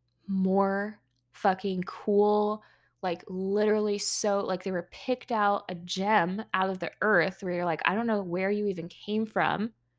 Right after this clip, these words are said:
because you're, like, the perfect person.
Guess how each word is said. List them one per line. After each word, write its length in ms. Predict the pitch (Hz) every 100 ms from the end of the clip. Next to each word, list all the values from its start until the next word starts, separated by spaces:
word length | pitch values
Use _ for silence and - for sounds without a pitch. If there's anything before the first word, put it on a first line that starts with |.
| _ _ _ _
because 220 | 190 196 185
you're, 120 | 190
like, 180 | 175 -
the 80 |
perfect 540 | - - 247 262 262 -
person. 580 | - 185 - 175 175